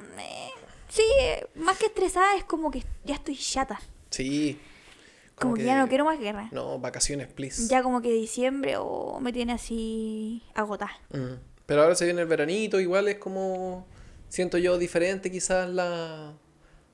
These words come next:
Speaker 1: No sé,
Speaker 2: la
Speaker 1: yo
Speaker 2: vibe.
Speaker 1: encuentro que acá como que uno en verano sale menos, po, porque se llena de turistas.
Speaker 2: Sí.
Speaker 1: Y, weón, ir a la playa es imposible, weón. Es como que ya no hay espacio, pues. Y nosotros estamos
Speaker 2: Claro.
Speaker 1: acostumbrados a ir a la playa y que la agua esté vacía siempre.
Speaker 2: Sí, po.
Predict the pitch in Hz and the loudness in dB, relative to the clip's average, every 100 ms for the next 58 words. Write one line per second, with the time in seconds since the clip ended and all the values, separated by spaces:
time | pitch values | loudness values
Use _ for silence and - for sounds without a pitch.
0 | _ 240 247 - 233 285 302 - 277 262 | _ -2 -2 -2 -2 0 2 2 2 2
1 | 277 247 240 226 214 220 262 262 262 240 | 2 2 2 0 -2 -2 0 -2 -6 -8
2 | 226 226 240 247 214 208 240 262 285 269 | -8 -8 -6 -6 -4 -4 -4 -4 -4 -2
3 | 196 190 339 403 - 220 214 214 226 214 | -4 -8 -8 -8 -8 -8 -6 -6 -6 -6
4 | 220 269 294 277 302 - - 196 277 - | -4 -2 -2 -2 -4 -6 -6 -4 -6 -10
5 | - - - 113 - - - - 233 226 | -20 -20 -6 -6 -6 -18 -20 -8 -4 -2
6 | 214 208 208 208 208 - 208 214 220 214 | -2 -2 -4 -6 -8 -6 -4 -2 -2 -2
7 | 208 214 208 202 196 - - - - 359 | -4 -6 -6 -8 -12 -6 -2 0 4 6
8 | 285 220 196 190 190 208 214 208 - 208 | 6 2 0 0 -2 -2 -6 -8 -6 -6
9 | 214 208 208 214 226 220 226 247 262 - | -4 -4 -6 -6 -4 -2 0 0 0 0
10 | 294 294 190 190 202 214 226 254 240 240 | -2 -2 -6 -6 -6 -4 0 2 4 2
11 | 240 240 220 226 254 254 240 240 254 226 | 0 -2 0 2 4 4 4 2 2 0
12 | 190 202 196 190 - 208 269 269 214 208 | -2 -4 -6 -6 -4 -4 -2 -4 -4 -8
13 | - 135 135 | -2 -2 -2